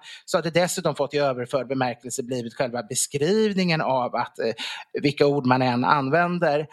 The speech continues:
eh, eh, då kondolera. Eh, så ja,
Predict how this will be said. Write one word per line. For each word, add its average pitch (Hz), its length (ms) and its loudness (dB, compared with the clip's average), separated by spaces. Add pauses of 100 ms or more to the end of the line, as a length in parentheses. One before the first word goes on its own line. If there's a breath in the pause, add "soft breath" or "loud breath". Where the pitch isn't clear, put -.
(320 loud breath)
eh, 143 140 0
eh, 120 320 -4 (360)
då 147 240 0
kondolera. 131 800 -2 (380 loud breath)
Eh, 202 160 4 (220)
så - 200 2
ja, 269 380 4